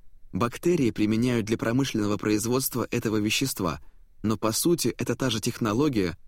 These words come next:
какая нужна для создания генетически модифицированных живых бактерий, которые можно прямиком добавлять в пищу. В экспериментах на мышах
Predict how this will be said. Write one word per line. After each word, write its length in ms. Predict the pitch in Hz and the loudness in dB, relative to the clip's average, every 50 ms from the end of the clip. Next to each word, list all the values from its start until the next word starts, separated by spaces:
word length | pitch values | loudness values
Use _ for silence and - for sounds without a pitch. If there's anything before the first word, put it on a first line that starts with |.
| - - | -12 -6
какая 320 | - 113 - - 135 127 120 | -6 -4 -2 0 0 2 2
нужна 340 | 117 117 113 110 123 131 131 | 2 2 0 2 0 0 2
для 140 | 123 117 | 2 0
создания 560 | 110 - - 110 107 117 131 135 135 127 117 107 | 0 0 0 -2 0 0 0 2 2 2 2 2
генетически 600 | 98 110 113 113 - 160 - 143 135 - - 139 | 2 2 0 0 0 -2 -2 -2 -2 0 0 0
модифицированных 880 | 131 120 113 120 113 - 113 - - 135 139 139 123 123 120 117 107 | 0 2 0 0 0 -2 -2 -2 0 2 2 2 2 2 0 0 0
живых 300 | 101 104 107 110 117 107 | 0 0 2 2 0 0
бактерий, 560 | 101 107 104 - - - 156 151 117 90 80 - - - - - - - - | 0 -2 -2 -2 0 0 2 2 2 0 -4 -6 -10 -18 -20 -20 -20 -10 -4
которые 420 | - 113 - 160 156 151 147 131 | -4 -2 0 2 2 2 2 2
можно 300 | 123 135 131 117 127 110 | 2 2 2 2 0 0
прямиком 500 | - 127 110 110 104 - 127 131 139 131 | 2 2 2 2 2 2 2 0 2 2
добавлять 460 | 127 107 117 107 101 104 104 104 - | 0 2 0 0 0 0 -2 -2 -2
в 40 | - | -4
пищу. 380 | - 92 82 - - - - - - - - - - - - - - - - - - - - - - - - - - - - - - | -2 -2 -2 0 -2 -4 -6 -8 -12 -20 -20 -20 -20 -20 -20 -18 -18 -18 -18 -18 -18 -20 -20 -20 -20 -20 -20 -20 -20 -20 -18 -12 -8
В 100 | - 117 | -6 -4
экспериментах 720 | - - - - 120 120 120 139 143 139 131 123 117 - | -4 -4 -2 0 2 2 2 2 2 2 0 -2 -2 0
на 140 | 123 117 113 | 0 0 0
мышах 420 | 117 120 - - 170 180 - - | 0 0 0 0 0 -2 -2 -6